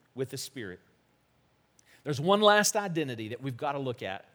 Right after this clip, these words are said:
The last identity, we see it again in verse fourteen,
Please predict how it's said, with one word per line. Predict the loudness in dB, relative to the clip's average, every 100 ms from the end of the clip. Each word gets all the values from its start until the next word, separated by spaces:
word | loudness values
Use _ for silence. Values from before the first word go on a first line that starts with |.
| _ _ _ _ _ -8
The | 0
last | 4 4 4 4
identity, | 2 4 -2 -2 -4 -4
we | -4
see | -2 2 4
it | 4
again | 0 -6
in | -4
verse | -4 -6
fourteen, | -8 -8 -8 -10 -12 -10 -12